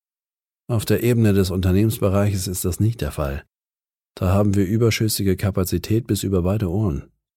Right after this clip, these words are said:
Wir haben überschüssige technische Mittel,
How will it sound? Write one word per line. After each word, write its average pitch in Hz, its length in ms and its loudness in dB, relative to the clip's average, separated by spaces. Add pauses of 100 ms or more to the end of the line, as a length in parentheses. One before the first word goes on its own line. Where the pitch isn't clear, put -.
(360)
Wir 85 240 0
haben 98 220 2
überschüssige 104 680 2
technische 95 480 0
Mittel, 113 440 2